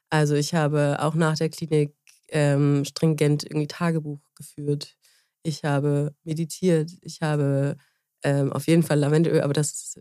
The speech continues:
äh, gleichbleibend immer in meinem Leben. Aber so ein paar Sachen sind dann einfach nicht mehr so präsent,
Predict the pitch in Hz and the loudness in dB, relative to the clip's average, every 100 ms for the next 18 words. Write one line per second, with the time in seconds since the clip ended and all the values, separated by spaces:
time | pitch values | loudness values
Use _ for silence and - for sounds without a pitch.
0 | _ - - - _ - 151 151 147 143 | _ -10 -8 -12 _ 0 2 2 2 2
1 | 147 175 170 170 160 175 180 185 190 - | 2 2 4 4 4 6 6 6 2 2
2 | 143 147 147 156 151 151 147 151 160 160 | 2 2 4 0 2 0 4 2 2 0
3 | - - - 170 170 147 147 151 156 151 | -2 -18 -2 2 4 4 2 2 2 0
4 | - 156 147 156 143 139 139 139 - 139 | 0 0 2 2 2 2 0 0 -2 -2
5 | 127 127 127 | 0 -2 -4